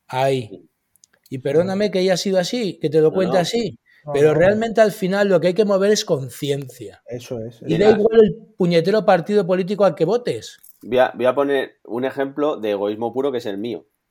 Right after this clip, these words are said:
Speaker 2: Y lo siento, lo voy a decir así, Luis, lo siento, tengo que hablar. No
Speaker 3: Habla, habla.
Speaker 1: Habla,
Speaker 3: Es
Speaker 1: habla.
Speaker 3: tu, es tu programa, ¿no?
Speaker 2: <laughs> Yo
Speaker 3: ¿No,
Speaker 2: tengo,
Speaker 3: chavales?
Speaker 2: <clears throat> yo tengo dos experiencias vitales <clears throat> que, mm,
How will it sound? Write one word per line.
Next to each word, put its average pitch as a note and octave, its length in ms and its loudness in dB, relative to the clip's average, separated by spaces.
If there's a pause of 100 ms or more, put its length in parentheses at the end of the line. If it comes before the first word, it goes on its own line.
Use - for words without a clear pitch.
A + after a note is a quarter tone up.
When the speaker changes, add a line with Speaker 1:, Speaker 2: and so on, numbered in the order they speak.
(440)
Speaker 2:
Y G#2 80 -8
lo G2+ 120 -2
siento, A#2 260 -6
lo G2+ 60 -2
voy A#2 80 -2
a A#2+ 40 -2
decir A#2+ 160 -4
así, A2 180 -6
Luis, A#2 200 -4
lo G2+ 120 -4
siento, A2+ 260 -10
tengo A2+ 160 -6
que A2 80 -8
hablar. F#2+ 280 -6 (200)
No G2+ 500 -6
Speaker 3:
Habla, A#2 440 -8
habla. C#3+ 200 -6 (180)
Speaker 1:
Habla, C#3+ 220 -2
Speaker 3:
Es D#3 100 4
Speaker 1:
habla. D#3 160 0
Speaker 3:
tu, D#3+ 260 -2
es D3 120 -4
tu F#3 100 4
programa, F3 500 6
¿no? F#3 160 6
Speaker 2:
<laughs> F#3+ 800 4
Yo B2 80 0
Speaker 3:
¿No, - 20 2
Speaker 2:
tengo, D3+ 220 4
Speaker 3:
chavales? F#3+ 460 8
Speaker 2:
<clears throat> D#3+ 220 -4
yo C3 100 2
tengo D#3 220 0
dos D3 160 -2
experiencias C3 520 -2
vitales C3 580 -2 (280)
<clears throat> A#2+ 320 -12
que, G#2 340 -2
mm, F#2+ 520 -12